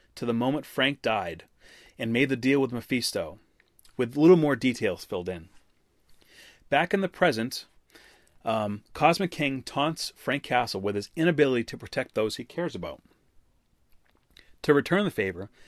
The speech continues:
Frank Castle beats the snot out of Cosmic King until he's offered something he desires most in this world, his mortal soul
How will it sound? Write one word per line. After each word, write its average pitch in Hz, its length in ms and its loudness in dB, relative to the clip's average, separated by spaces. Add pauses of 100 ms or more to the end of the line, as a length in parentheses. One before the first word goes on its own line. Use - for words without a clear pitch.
(240)
Frank 151 220 0
Castle 156 280 -2
beats 135 240 -4
the 127 100 -10
snot 123 360 -2
out 113 100 2
of 110 80 -2
Cosmic 110 320 0
King 98 340 -10 (380)
until 131 220 0
he's 127 240 2
offered 120 320 0
something 135 320 -6
he 110 100 -8
desires 113 600 0 (120)
most 113 320 0
in 101 80 -10
this - 180 -12
world, 73 280 -12 (560)
his 107 200 -6
mortal 131 440 2
soul 101 540 0